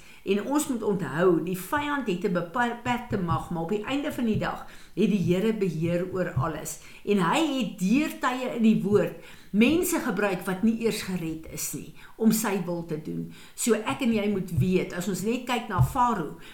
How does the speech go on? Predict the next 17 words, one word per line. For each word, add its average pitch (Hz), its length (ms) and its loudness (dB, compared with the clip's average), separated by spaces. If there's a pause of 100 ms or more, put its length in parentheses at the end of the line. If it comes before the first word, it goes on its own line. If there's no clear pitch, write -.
(200)
wat 190 280 2
in 247 100 2
die 226 120 6
gees 269 300 -2
van 214 180 0
Hamas 185 380 6
gewerk 185 380 -4
het, 175 120 -2
dis 185 140 0
hoekom 220 200 0
hy 196 80 0
die 185 140 -2
babas, 170 480 0 (420)
uh, 175 200 2 (100)
laat 185 240 2
doodmaak 196 520 2
het. 151 160 -6